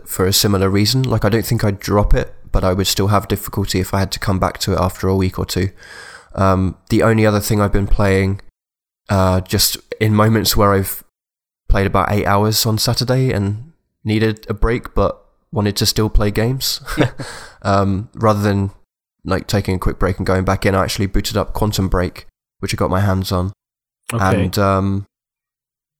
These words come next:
Speaker 1: it's not very good.
Speaker 2: Oh.
Speaker 1: Um, we'll only speak a-, about it briefly, but it's a shame because Remedy is one of my favourite developers from their history of between Max Payne and,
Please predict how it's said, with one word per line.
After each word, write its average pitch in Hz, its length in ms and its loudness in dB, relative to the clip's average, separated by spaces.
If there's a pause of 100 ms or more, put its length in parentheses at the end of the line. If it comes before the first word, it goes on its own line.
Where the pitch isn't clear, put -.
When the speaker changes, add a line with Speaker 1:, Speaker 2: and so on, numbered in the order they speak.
Speaker 1:
it's - 120 -16
not - 80 -8
very - 140 -4
good. 101 220 -2 (720)
Speaker 2:
Oh. 131 500 2
Speaker 1:
Um, 101 400 2 (100)
we'll 117 140 4
only 113 140 4
speak 107 280 -2
a-, - 140 -4 (100)
about 104 220 0
it - 100 -4
briefly, 101 380 0
but 101 280 0
it's 101 200 -2
a 110 40 -2
shame 107 360 0
because - 580 -4 (460)
Remedy 107 420 2
is 98 160 0
one 101 80 0
of 101 60 0
my 101 100 0
favourite 98 380 -2
developers 104 540 0
from 104 220 -2
their 101 140 0
history 110 380 -2
of - 340 -6 (400)
between 104 360 0
Max 107 240 0
Payne 101 400 2
and, 92 120 -2